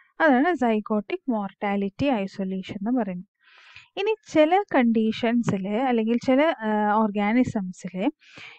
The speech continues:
ഈ, ആം, zygote it develops further. അതെന്താ, എന്താണ്, embryo ആയിട്ട് മാറും.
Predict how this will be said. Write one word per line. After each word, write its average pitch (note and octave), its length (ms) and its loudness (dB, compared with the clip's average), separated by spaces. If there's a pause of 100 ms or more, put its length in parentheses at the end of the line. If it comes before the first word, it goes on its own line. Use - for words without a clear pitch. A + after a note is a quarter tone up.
(100)
ഈ, D4+ 160 4 (640)
ആം, A#3 640 2 (840)
zygote B3+ 720 4 (440)
it G4 120 6 (400)
develops A3 640 0
further. F#3+ 580 -4 (480)
അതെന്താ, C#4 360 6
എന്താണ്, G#3 380 2
embryo B3+ 580 6
ആയിട്ട് F3 340 -2
മാറും. - 520 -4